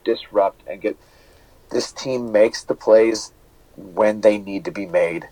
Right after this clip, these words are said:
And I don't think this is saying anything bad about Benzie Central.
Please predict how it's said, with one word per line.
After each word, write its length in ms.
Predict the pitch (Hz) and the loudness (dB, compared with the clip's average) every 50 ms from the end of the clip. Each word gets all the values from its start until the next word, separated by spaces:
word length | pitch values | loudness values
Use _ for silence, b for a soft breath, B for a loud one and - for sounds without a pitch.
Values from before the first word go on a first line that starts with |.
| _ - | _ -8
And 120 | - 92 95 | -4 -2 0
I 80 | 92 | 2
don't 180 | 101 107 107 104 | 2 2 0 0
think 140 | 110 107 101 | -4 -2 -2
this 180 | 101 95 92 | -2 -4 -2
is 100 | 92 90 | -6 -6
saying 300 | - - 95 92 92 - | -2 -2 -2 -2 0 -2
anything 440 | 71 95 113 123 123 - 127 117 110 | -2 0 0 0 0 0 -2 -4 2
bad 240 | - 101 98 101 107 | 4 6 8 8 8
about 260 | 107 107 101 95 - | 10 8 8 8 6
Benzie 260 | 110 101 98 92 95 | 4 2 2 -2 -6
Central. 560 | 90 - 107 104 104 - - 120 123 127 123 | -4 0 0 0 0 4 4 6 4 4 2